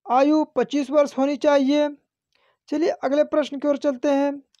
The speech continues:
अगला प्रश्न है, लोकसभा चुनाव लड़ने के लिए इच्छुक व्यक्तियों की न्यूनतम आयु होनी चाहिए। तो लोकसभा के चुनाव लड़ने के लिए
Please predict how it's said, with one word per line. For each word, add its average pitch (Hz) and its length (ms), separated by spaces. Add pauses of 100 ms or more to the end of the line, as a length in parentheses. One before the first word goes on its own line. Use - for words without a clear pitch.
अगला 247 260
प्रश्न 302 360
है, 294 360 (880)
लोकसभा 311 560
चुनाव 277 400
लड़ने 262 380
के 294 120
लिए 294 300
इच्छुक - 680
व्यक्तियों 294 520
की 285 100
न्यूनतम 262 400 (120)
आयु 240 260
होनी 285 220
चाहिए। 285 460
तो - 840
लोकसभा 294 540
के 294 120
चुनाव 285 360
लड़ने 285 300
के 285 140
लिए 294 380